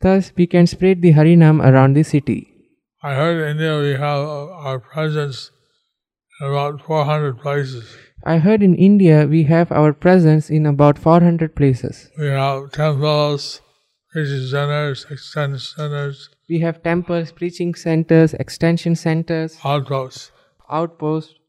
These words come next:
Speaker 2: And, uh, we have also, uh, Namhats,
Speaker 1: We have also Namhatas,
Speaker 2: Bhakti Vriksha groups.
Speaker 1: Bhakti Vriksha groups.
Speaker 2: Everybody did a little Harinam.
Speaker 1: If, uh, every devotee does the, uh, Harinam,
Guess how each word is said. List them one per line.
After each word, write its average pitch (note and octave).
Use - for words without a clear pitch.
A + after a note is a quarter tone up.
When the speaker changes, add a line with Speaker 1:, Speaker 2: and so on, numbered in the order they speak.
Speaker 2:
And, C#3+
uh, C#3
we C#3+
have C#3
also, C#3
uh, -
Namhats, C#3+
Speaker 1:
We E3
have D#3+
also D#3+
Namhatas, D3+
Speaker 2:
Bhakti C#3
Vriksha C3
groups. C#3+
Speaker 1:
Bhakti D3
Vriksha D3+
groups. D3+
Speaker 2:
Everybody D3
did D3
a D#3+
little C#3
Harinam. C#3+
Speaker 1:
If, D#3
uh, D3+
every F#3
devotee E3
does D3+
the, C#3+
uh, C#3
Harinam, D3